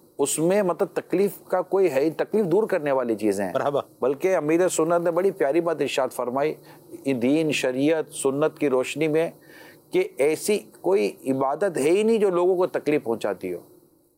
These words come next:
Speaker 1: عبادت تکلیف پہنچانے کے لیے نہیں ہوتی۔ یہی ہمارا مزاج ہونا چاہیے، گھر کا مزاج ہونا چاہیے، آس پڑوس کو تکلیف نہ دیں۔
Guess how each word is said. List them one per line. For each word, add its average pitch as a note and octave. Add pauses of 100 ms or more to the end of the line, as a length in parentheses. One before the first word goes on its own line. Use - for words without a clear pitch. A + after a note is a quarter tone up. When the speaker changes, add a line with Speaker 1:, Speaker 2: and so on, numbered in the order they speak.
(240)
Speaker 1:
عبادت C3 (120)
تکلیف G#3
پہنچانے C#3+
کے C3
لیے A#2+
نہیں A2
ہوتی۔ F2+ (420)
یہی F#3+
ہمارا D3+
مزاج B2
ہونا A2+
چاہیے، A2+ (540)
گھر B2+
کا E3
مزاج A#2+
ہونا A2
چاہیے، A2
آس C3+
پڑوس D#3+
کو E3
تکلیف B2
نہ A2
دیں۔ A#2+